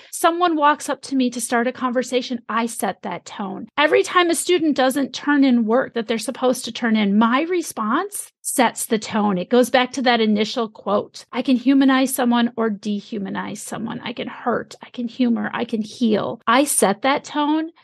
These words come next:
And that Post-it with just those few words is my visual reminder every day. If you are a person who needs a visual reminder,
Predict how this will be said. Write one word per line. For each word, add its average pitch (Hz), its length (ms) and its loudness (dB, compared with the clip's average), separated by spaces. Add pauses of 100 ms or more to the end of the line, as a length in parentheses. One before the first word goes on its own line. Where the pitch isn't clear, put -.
(500)
And 247 140 6
that 320 160 2
Post-it 269 640 2 (100)
with 220 160 -6
just 233 380 -2
those 233 260 0
few 233 240 0
words 202 400 -2
is 208 180 -2
my 202 320 4
visual 220 480 0
reminder 214 600 0 (100)
every 220 720 -4 (100)
day. 196 460 -8 (100)
If 240 160 -2
you 240 140 8
are 311 160 6
a 330 60 4
person 254 560 2
who 247 120 2
needs 226 280 4
a 233 60 4
visual 220 460 -2
reminder, 233 800 -2